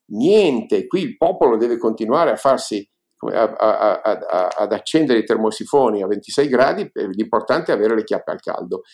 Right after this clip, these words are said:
che, perché, e infatti sono sbagliate le sanzioni alla Russia, diritto al,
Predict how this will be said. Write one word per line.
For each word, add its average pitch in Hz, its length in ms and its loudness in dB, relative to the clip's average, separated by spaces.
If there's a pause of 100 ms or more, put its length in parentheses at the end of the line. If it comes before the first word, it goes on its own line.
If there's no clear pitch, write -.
(200)
che, - 160 -10
perché, 123 460 0
e - 160 0
infatti - 480 -2
sono 131 220 2
sbagliate 120 640 4
le 151 80 0
sanzioni 185 360 2
alla 160 140 4
Russia, 147 480 0
diritto 123 640 2
al, 131 260 0